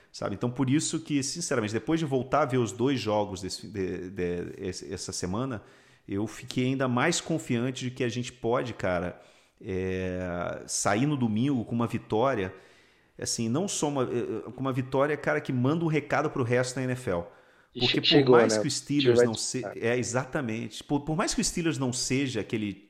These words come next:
Speaker 1: Steelers de Big Ben, Antonio Brown e Le'Veon Bell de dois anos atrás, é, o Steelers é o Steelers, cara. Uma vez que você joga contra, contra um time com o nome do Steelers, bicho, e ganha,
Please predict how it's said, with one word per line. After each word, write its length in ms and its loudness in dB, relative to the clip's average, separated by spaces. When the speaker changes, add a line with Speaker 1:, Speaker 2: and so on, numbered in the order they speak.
Speaker 1:
Steelers 600 0
de 460 -2
Big 300 -2
Ben, 600 0
Antonio 380 -2
Brown 340 0
e 60 -2
Le'Veon 320 -2
Bell 260 2
de 80 -4
dois 240 -2
anos 160 -4
atrás, 560 -4
é, 140 0
o 80 0
Steelers 380 -2
é 40 0
o 60 0
Steelers, 500 0
cara. 300 -14
Uma 160 -2
vez 200 0
que 40 -2
você 160 0
joga 340 2
contra, 960 -2
contra 260 -4
um 40 -4
time 480 -2
com 140 -2
o 20 0
nome 280 2
do 100 -2
Steelers, 460 0
bicho, 320 -6
e 40 -6
ganha, 480 0